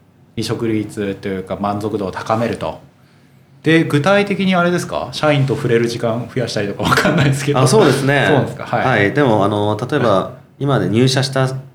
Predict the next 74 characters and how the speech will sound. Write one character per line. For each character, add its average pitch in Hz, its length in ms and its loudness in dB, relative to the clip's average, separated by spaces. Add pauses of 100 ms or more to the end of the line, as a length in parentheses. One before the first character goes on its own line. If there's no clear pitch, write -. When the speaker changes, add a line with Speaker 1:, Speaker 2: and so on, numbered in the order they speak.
Speaker 2:
社 - 160 -4
員 107 220 0
の 85 140 -2
三 107 260 -4
ヶ 113 120 -6
月 113 200 -4
後 113 120 0
に 95 100 0
は 80 100 -2
絶 85 180 -8
対 98 140 -2
僕 90 240 -4
と 98 80 -4
面 92 260 -2
談 90 200 -2
を 87 40 -2
し 87 100 -6
て、 98 420 -2 (280)
ま 107 100 -4
あ、 - 0 -
夜 101 200 2
の 80 100 -2
会 85 200 -4
食 85 200 -12
も 85 120 -6
し - 80 -10
て 110 160 -4
み 87 80 -2
た 82 140 -4
い 76 60 -6
な、 78 300 -6 (140)
そ - 120 -8
う - 20 -4
い - 20 -2
う - 20 -2
の 90 60 -2
を 82 40 -2
定 90 160 -4
期 87 80 -12
的 92 140 -10
に 87 100 -6
行 90 120 -8
っ 90 120 -6
て 92 120 -12
ま 92 100 -6
す 78 160 -12
し、 82 420 -4
Speaker 1:
は 110 200 -2
い。 78 60 -12 (280)
Speaker 2:
ま 131 60 -2
あ、 113 40 2
あ 98 40 0
の、 92 180 -2
社 135 200 -2
員 120 160 2
で 78 360 -2
大 110 220 -4
体、 113 160 -4
ま 85 320 -4
あ、 - 40 -20 (520)
え 76 280 -12
ー、 - 20 -14
同 117 220 4
期 - 160 -10
会 127 160 0
っ 127 80 -4
て 127 100 -4
い 110 40 0
う - 20 -2
の 85 80 -4
が 73 80 -8
あ 71 40 -8
っ 69 40 -14
て 76 360 -8